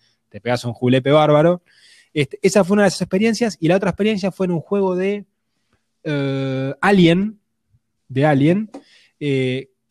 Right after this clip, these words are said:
no era cine, pero te sentaban en una butaca, y la butaca en, en la, a la altura de la cabeza tenía los parlantes que vos sentías derecha a izquierda, digamos, sentías de qué lado venía el sonido, lo sentías pasar al alien por atrás,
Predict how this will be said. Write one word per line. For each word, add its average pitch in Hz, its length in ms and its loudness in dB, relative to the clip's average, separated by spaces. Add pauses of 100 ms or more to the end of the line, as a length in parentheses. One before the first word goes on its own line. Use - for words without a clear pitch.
(140)
no 170 240 0
era 180 200 2
cine, 214 320 0
pero 139 160 -4
te 131 80 -8
sentaban 139 340 0
en 175 40 -2
una 180 100 0
butaca, 202 560 -2
y 151 80 -6
la 139 100 -2
butaca 156 580 -4
en, 131 280 -8
en 123 240 -8
la, 113 460 -8
a - 160 -16
la 117 40 -4
altura 156 240 0
de 160 60 2
la 156 80 2
cabeza 190 640 0 (400)
tenía 143 280 0
los 127 160 4
parlantes 165 560 0
que 135 100 -2
vos 135 120 0
sentías 139 600 -2 (160)
derecha 135 340 -4
a 127 40 0
izquierda, 165 500 0
digamos, 143 360 -4
sentías 127 480 -6
de 120 140 -8
qué 135 100 -4
lado 139 240 -2
venía 135 200 -4
el 131 60 -6
sonido, 151 360 -2
lo 135 60 -4
sentías 123 420 -6
pasar 135 260 -6
al 143 100 0
alien 147 220 -2
por 156 140 -4
atrás, 175 340 -4